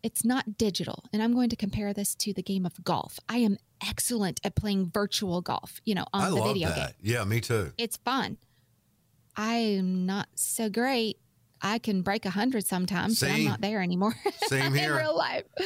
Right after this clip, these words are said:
Speaker 2: Wow.
Speaker 1: And so I think about this in the reality of things. There are some places that are just playing a video game. It's just a cookie cutter. You know, it's an easy hit.
Speaker 2: Oh,
Speaker 1: You're
Speaker 2: that's
Speaker 1: done.
Speaker 2: good.
Speaker 1: It goes in there, cruise control.
Speaker 2: I like that.
Speaker 1: And then you have Powerful Legacy. This is real life.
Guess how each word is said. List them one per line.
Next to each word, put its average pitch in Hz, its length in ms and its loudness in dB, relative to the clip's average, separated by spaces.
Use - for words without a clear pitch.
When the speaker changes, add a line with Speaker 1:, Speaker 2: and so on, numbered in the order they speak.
Speaker 2:
Wow. 123 420 2
Speaker 1:
And 427 100 0
so 403 320 2
I 294 160 -2
think 277 220 -2
about 240 240 0
this 233 260 0
in 220 360 0
the 226 140 0
reality 214 560 0
of 190 80 -4
things. 190 540 -2
There 226 160 0
are 226 60 2
some 226 240 0
places 240 560 -2
that 208 100 -2
are 202 80 -2
just 196 180 -4
playing 196 240 0
a 190 40 0
video 185 280 -2
game. - 200 -4
It's - 100 -4
just - 160 -6
a - 60 -6
cookie - 260 -6
cutter. 214 340 0
You 196 140 0
know, 185 120 2
it's 196 120 -2
an 190 100 0
easy 196 240 0
hit. 190 240 2
Speaker 2:
Oh, 330 40 0
Speaker 1:
You're - 80 -2
Speaker 2:
that's 190 200 0
Speaker 1:
done. - 300 2
Speaker 2:
good. 180 140 0
Speaker 1:
It - 40 -2
goes 180 200 0
in 185 100 0
there, 190 180 -2
cruise 180 240 0
control. 262 520 0
Speaker 2:
I 98 160 -2
like 196 280 0
that. 240 80 2
Speaker 1:
And 233 100 4
then 233 160 2
you 226 80 2
have 220 180 -2
Powerful 214 420 0
Legacy. 190 600 0
This 269 160 0
is 185 140 0
real 196 200 2
life. 214 440 -2